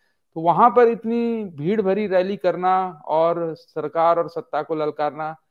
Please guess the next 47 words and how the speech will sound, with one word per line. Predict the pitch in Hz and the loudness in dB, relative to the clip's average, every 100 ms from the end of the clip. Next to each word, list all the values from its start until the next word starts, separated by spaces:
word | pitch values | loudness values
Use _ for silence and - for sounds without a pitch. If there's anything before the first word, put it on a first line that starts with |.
| _ _ _ 185 | _ _ _ -8
मुझे | 208 | -2
लगता | 214 214 226 | -2 0 0
है | 220 | 0
कि | 208 | -4
ये | 214 208 | -6 -4
समाजवादी | 180 175 175 175 | -4 -2 -2 -2
पार्टी | 175 180 165 175 | -2 -2 -2 -8
के | 185 | -8
संदर्भ | 170 165 170 | -8 -6 -4
में | 180 175 | -4 -10
उत्साहित | 170 165 170 175 | -8 -6 -4 -6
करने | 170 | -6
वाली | 160 160 156 | -6 -6 -6
घटना | 147 156 151 | -10 -8 -10
है। | 165 214 _ _ _ _ - | -10 -14 _ _ _ _ -12
अ, | 143 | -6
लेकिन | 170 180 196 | -4 -4 -4
अब | 190 | -4
ये | 208 208 | 2 0
है | |
कि | 202 | 0
बार-बार | 180 170 175 180 175 | 2 2 2 -2 -2
एक | 175 165 | -4 0
बात | 175 165 | 0 2
आती | 165 185 175 | -2 -4 -8
है | |
कि | 175 180 | -8 -12
भीड़, | 151 135 170 165 | -12 -8 -6 -6
अ, | 104 90 135 | -8 -12 -14
वोट | 127 135 151 - | -12 -6 -6 -2
का | 156 147 - - _ _ _ - | -2 -2 -6 -16 _ _ _ -12
पैमाना | 151 160 165 | -6 -4 -4
नहीं | 165 185 | -4 -6
हो | 165 | -4
सकती | 156 147 160 | -6 -8 -8
है, | 165 170 | -8 -8
लेकिन | 165 180 | -10 -10
इन | 180 185 | -12 -8
सब | 196 185 | -8 -4
के | 208 | -6
परे | - 175 190 | -2 0 0
भी | 170 196 226 _ _ _ 160 | 0 -6 -10 _ _ _ -16
मुझे | 160 180 | -6 -4
लगता | 170 170 165 | -4 -4 -4
है | 165 | -6
कि | 160 170 | -8 -10
जो | 170 170 165 - | -6 -4 -6 -10